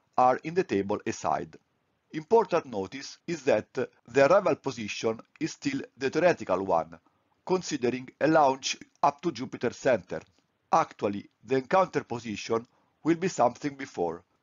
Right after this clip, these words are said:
due to the influence of Jupiter gravity. We'll see it later. Let's come back to the Earth now, assuming we are waiting in a parking orbit onto ecliptic plane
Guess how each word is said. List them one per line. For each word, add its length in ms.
due 200
to 140
the 120
influence 680
of 200
Jupiter 400
gravity. 480
We'll 220
see 440
it 200
later. 360
Let's 300
come 220
back 420
to 100
the 140
Earth 380
now, 300
assuming 640
we 140
are 120
waiting 440
in 120
a 40
parking 420
orbit 520
onto 360
ecliptic 600
plane 440